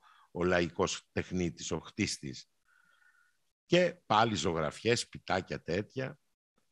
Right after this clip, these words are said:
Για πάμε και στα χωριά λίγο. Α, εδώ τελειώνει η γειτονιά, φτάσαμε πάλι στο μπλε σπίτι, τελειώνει η γειτονιά των Ελλήνων, ξανά του Χατζημοϊσόγλου και βγαίνουμε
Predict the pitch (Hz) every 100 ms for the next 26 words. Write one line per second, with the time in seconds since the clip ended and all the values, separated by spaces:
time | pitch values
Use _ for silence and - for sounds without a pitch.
0 | _ _ _ _ _ _ _ _ _ _
1 | - 113 131 131 127 - 110 - 98 104
2 | 110 82 82 76 104 139 151 _ _ _
3 | _ _ _ _ _ _ _ _ - 90
4 | - - 107 123 120 110 113 101 92 71
5 | 78 85 85 120 - 104 - 90 87 92
6 | 85 76 73 69 82 71 - 131 143 127
7 | - 98 107 98 82 80 85 85 - 78
8 | 78 73 90 131 165 160 - - - _
9 | - 110 104 104 - 87 82 76 - 82
10 | 85 82 80 71 - 123 135 156 170 165
11 | _ _ _ _ _ _ _ _ _ _
12 | _ - 127 120 - 90 87 117 113 117
13 | 113 113 110